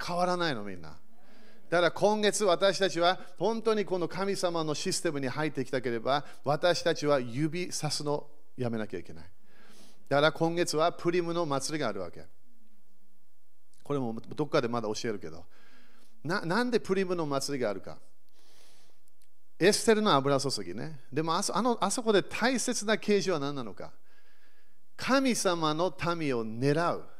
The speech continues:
人が一人いたわけ。いつもいるわけね。あの、ユダヤ人、今でもユダヤ人の、あの、あの、ヒトラーのあれで終わると思ったけど、まだ蘇ってるわけ。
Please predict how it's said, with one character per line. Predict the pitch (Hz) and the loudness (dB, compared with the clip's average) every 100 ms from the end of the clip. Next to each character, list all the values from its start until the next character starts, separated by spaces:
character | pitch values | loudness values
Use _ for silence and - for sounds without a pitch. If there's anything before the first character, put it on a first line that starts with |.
| - - - - - - - - - - - - - - - - - - | -8 -8 -8 -8 -8 -8 -8 -8 -8 -8 -8 -8 -8 -8 -8 -8 -8 -8
人 | - - 147 | -8 -2 0
が | 143 | 0
一 | - | -4
人 | - 120 | -4 -4
い | |
た | 104 82 | -4 -6
わ | |
け。 | 82 - - - - - - - - - - - - - - - - - - - - - | -8 -10 -10 -10 -8 -8 -8 -10 -10 -8 -10 -10 -8 -8 -8 -8 -8 -8 -8 -8 -8 -6
い | 143 | -4
つ | 143 | 0
も | 226 | 4
い | 196 | 6
る | 226 | 8
わ | 175 | 6
け | 165 | 4
ね。 | 226 196 | 0 0
あ | 147 | -2
の、 | 135 | 0
ユ | 147 | 4
ダ | 175 | 4
ヤ | 180 | 4
人、 | 135 | 2
今 | 151 233 | 0 4
で | 254 | 4
も | 185 98 104 | 4 0 -4
ユ | 135 | -2
ダ | 156 160 | 2 2
ヤ | 151 | 0
人 | 143 147 156 | -2 -6 -2
の、 | 185 147 - - | -2 -2 -4 -4
あ | 156 | -2
の、 | 151 139 - - | -2 -4 -6 -4
あ | |
の、 | 143 | -2
ヒ | 139 247 | 2 2
ト | 233 | 6
ラ | 220 | 6
ー | 202 | 6
の | 165 | 6
あ | |
れ | 190 | 4
で | 165 | 6
終 | 151 | 6
わ | 175 | 6
る | |
と | 151 | 4
思 | 135 | 2
っ | |
た | 123 | 2
け | 123 | 2
ど、 | 135 | 2
ま | 135 214 | 4 4
だ | 214 170 | 4 4
蘇 | 151 | 4
っ | 151 156 139 | 4 2 0
て | 127 | 0
る | 101 | -4
わ | |
け。 | 87 | -4